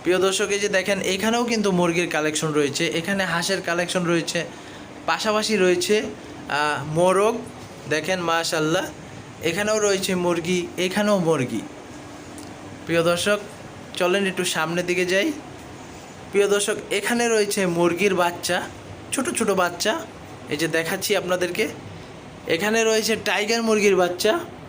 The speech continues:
প্রিয় দর্শক, এই যে দেখেন, এখানে রয়েছে দেশি মুরগি। মাশাআল্লাহ, মাশাআল্লাহ, অনেক সুন্দর সুন্দর কালেকশন এখানে আছে। এই যে দেখেন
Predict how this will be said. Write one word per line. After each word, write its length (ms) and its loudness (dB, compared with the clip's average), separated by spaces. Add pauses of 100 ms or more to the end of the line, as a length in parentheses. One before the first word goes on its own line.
(1120)
প্রিয় 160 6
দর্শক, 460 4
এই 120 2
যে 100 4
দেখেন, 400 0
এখানে 340 2
রয়েছে 300 4
দেশি 340 4
মুরগি। 400 4 (1080)
মাশাআল্লাহ, 760 0
মাশাআল্লাহ, 840 0 (580)
অনেক 440 4
সুন্দর 360 2
সুন্দর 300 0
কালেকশন 480 2
এখানে 320 0
আছে। 380 -2 (840)
এই 60 -6
যে 100 2
দেখেন 480 2